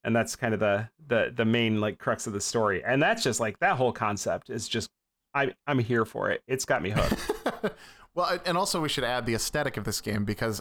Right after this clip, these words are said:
Speaker 2: I, like, when I say girls' games, you might get the impression of, like, I don't know, Barbie's Equestrian Challenge or whatever.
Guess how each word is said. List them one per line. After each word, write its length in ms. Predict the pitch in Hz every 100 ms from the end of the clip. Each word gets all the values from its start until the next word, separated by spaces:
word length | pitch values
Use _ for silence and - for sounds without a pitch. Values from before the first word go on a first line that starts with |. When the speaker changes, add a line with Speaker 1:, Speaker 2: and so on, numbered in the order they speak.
| -
Speaker 2:
I, 120 | 120 -
like, 240 | 120 110 -
when 140 | 131 135
I 80 | 156
say 240 | 156 139
girls' 340 | 123 139 139
games, 240 | - 127 117
you 80 | 123
might 100 | 120
get 120 | 117
the 80 | 123
impression 400 | 127 117 123 110
of, 100 | 110
like, 260 | 110 -
I 60 | 107
don't 140 | 107
know, 180 | 104 101 - 110
Barbie's 400 | 107 110 110 107
Equestrian 480 | - 120 - 110
Challenge 380 | 107 104 104 101
or 80 | 101
whatever. 360 | 101 101 101